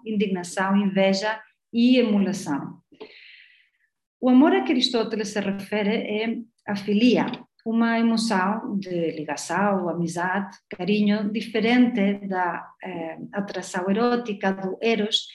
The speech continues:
que é insinuado no nosso texto, mas que não é explícito.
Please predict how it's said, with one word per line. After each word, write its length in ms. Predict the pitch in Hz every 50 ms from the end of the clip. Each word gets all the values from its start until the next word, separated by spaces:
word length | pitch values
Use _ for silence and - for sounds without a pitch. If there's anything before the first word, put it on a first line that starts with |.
| - - _ _ _
que 100 | - 220
é 440 | 214 208 226 240 240 220 - - -
insinuado 760 | 208 202 196 202 196 190 196 196 202 214 220 214 214 180 175
no 140 | 175 180 175
nosso 380 | 180 185 196 202 - - 196 -
texto, 500 | 233 220 214 214 - - - 208 240 - - - _ _ _ _ -
mas 200 | 240 269 - -
que 100 | - 220
não 240 | 220 208 214 214 220
é 80 | 226 220 -
explícito. 880 | 202 - - - - 185 170 151 - - - 165 143 - - - -